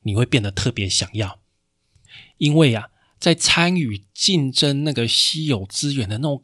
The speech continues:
感觉，有强大的刺激性啊。拥有一件大家都争着抢的东西，几乎是出自于我们人类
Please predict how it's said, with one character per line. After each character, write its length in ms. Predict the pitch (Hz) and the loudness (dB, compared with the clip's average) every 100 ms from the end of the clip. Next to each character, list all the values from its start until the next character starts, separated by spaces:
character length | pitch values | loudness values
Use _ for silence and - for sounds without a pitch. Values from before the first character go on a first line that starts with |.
| - | -2
感 260 | 107 95 | -2 0
觉， 300 | 104 110 98 - - - _ | -4 -4 -6 -10 -20 -20 _
有 160 | 107 - | -8 -6
强 500 | - - 104 98 113 | 2 2 2 -2 -2
大 160 | 151 120 | -2 -2
的 120 | 104 | -2
刺 280 | - - 139 | 0 2 2
激 220 | - 131 | 2 2
性 360 | 127 165 107 - _ _ _ _ | 6 6 4 -4 _ _ _ _
啊。 280 | - 123 98 - - - - _ _ _ _ _ | 0 0 -2 -14 -20 -20 -20 _ _ _ _ _
拥 240 | 214 220 | 4 6
有 180 | 202 113 | 6 4
一 80 | 123 | 2
件 280 | 139 185 160 | 2 2 0
大 320 | - 185 160 | -2 0 2
家 260 | - 165 165 | 2 2 4
都 140 | 165 | 2
争 280 | - 190 180 | 2 0 0
着 80 | 156 | 2
抢 380 | - - 107 | 4 4 4
的 100 | 95 | -4
东 220 | 107 127 135 | -2 0 0
西， 160 | 135 | -2
几 240 | 139 - 175 | -2 -2 2
乎 160 | 170 | 2
是 160 | 156 147 | 2 2
出 260 | - 143 | 2 2
自 200 | 143 156 | 2 2
于 100 | 127 | 2
我 100 | 113 | 2
们 140 | 101 101 | -2 -2
人 180 | 104 110 | -2 0
类 220 | 127 | -2